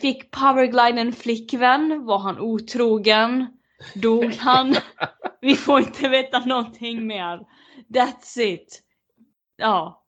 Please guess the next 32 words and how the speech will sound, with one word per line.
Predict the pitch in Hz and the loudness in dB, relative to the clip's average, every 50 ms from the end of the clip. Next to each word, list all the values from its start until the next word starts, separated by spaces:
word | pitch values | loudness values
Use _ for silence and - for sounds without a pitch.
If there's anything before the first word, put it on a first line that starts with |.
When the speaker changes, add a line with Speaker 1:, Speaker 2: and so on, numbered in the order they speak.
| _ _ _ _ _ _ _ | _ _ _ _ _ _ _
Speaker 1:
Det | - 262 | -4 -4
Speaker 2:
Men, | 277 269 | -4 -2
Speaker 1:
hade | 294 311 269 - | -2 -2 0 0
Speaker 2:
men | - 285 | -2 -2
Speaker 1:
ju | 302 | -2
varit | 269 262 254 - - - | -4 -6 -8 -8 -6 -2
kul | 277 277 269 240 | -2 0 2 2
att | 226 208 | 0 0
ha | 220 233 220 | 0 -2 -2
honom | 208 214 214 208 196 196 202 | -2 -2 -6 -6 -6 -8 -6
som | 214 233 208 190 | -4 -4 -4 -4
en | 190 | -4
så | 190 202 | -4 -2
här, | 185 170 - - - _ _ _ _ _ _ _ _ _ _ - - 135 - - | -2 -4 -4 -6 -12 _ _ _ _ _ _ _ _ _ _ -18 -16 -12 -8 -6
han | 185 202 208 180 | -4 -4 -4 -4
orsakar | - 233 226 220 202 - - 226 202 202 - 202 190 | -4 -4 -4 -4 -4 -4 -2 -4 -4 -4 -4 -6 -6
drama | 180 165 - 196 202 196 190 185 180 180 180 180 175 | -6 -6 -2 2 4 6 6 6 4 2 0 -4 -4
eller | 175 180 | -4 -6
sådär. | 185 175 185 180 | -10 -8 -6 -6
Han | 175 196 190 185 | -6 -4 -4 -4
är | |
otrogen | 190 202 185 190 180 - - 208 185 180 175 165 175 175 180 | -4 -6 -6 -8 -10 -6 -2 -2 0 0 0 -2 -2 -2 -2
och | 180 175 | -2 -2
gör | 170 170 175 | -2 -4 -4
skit | - - - 202 196 190 185 185 - 185 | -6 -4 -2 0 0 0 0 -4 -4 -4
liksom. | 170 160 - - - - 156 147 170 170 - _ _ _ _ - | -4 -4 -4 -6 -4 -4 -4 -4 -4 -8 -12 _ _ _ _ -2
Men | 220 220 214 | 0 2 2
nej, | 208 190 180 175 160 160 - _ _ _ _ _ _ - | 2 2 2 0 -2 -6 -12 _ _ _ _ _ _ -6
inget | 220 226 220 202 202 202 | -2 0 0 0 0 -2
utav | 190 - 180 180 170 170 | -2 0 0 0 2 0
det. | 165 120 104 98 - _ _ _ - | 0 -2 -2 -4 -8 _ _ _ -6
Speaker 2:
Nej. | 123 120 113 107 101 101 - | -2 0 2 2 0 -2 -6